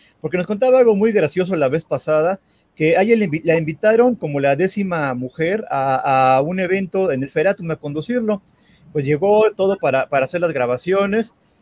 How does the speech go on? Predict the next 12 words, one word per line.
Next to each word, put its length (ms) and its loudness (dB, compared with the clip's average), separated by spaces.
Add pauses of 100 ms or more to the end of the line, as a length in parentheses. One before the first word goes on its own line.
(140)
y, 140 -2
este, 240 -2
de 80 2
repente 240 -2
le 100 -2
preguntaron, 580 -2 (360)
eh, 240 -10
eh, 200 -8
ya 180 2
cuando 160 -2
se 100 0
cambió 500 2